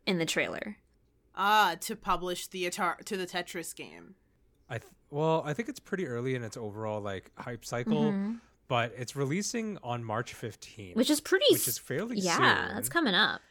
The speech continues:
Speaker 2: Yeah, that is
Speaker 3: Considering, like,
Speaker 2: pretty
Speaker 3: it
Speaker 2: soon.
Speaker 3: basically snuck up, it feels like.
Speaker 1: Yeah,
Speaker 3: Somebody,
Speaker 1: totally.
Speaker 3: you know, pressed down on the game and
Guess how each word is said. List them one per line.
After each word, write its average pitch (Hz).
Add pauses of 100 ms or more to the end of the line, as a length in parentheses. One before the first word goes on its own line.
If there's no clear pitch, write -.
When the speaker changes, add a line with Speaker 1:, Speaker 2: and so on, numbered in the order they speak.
(140)
Speaker 2:
Yeah, 294
that 151
is 240
Speaker 3:
Considering, 196
like, 175
Speaker 2:
pretty 160
Speaker 3:
it 139
Speaker 2:
soon. -
Speaker 3:
basically 180
snuck 123
up, 98
it 101
feels 92
like. 101
Speaker 1:
Yeah, -
Speaker 3:
Somebody, 139
Speaker 1:
totally. 156 (120)
Speaker 3:
you 151
know, 107
pressed 139
down 113 (360)
on 107
the 104
game 104
and 98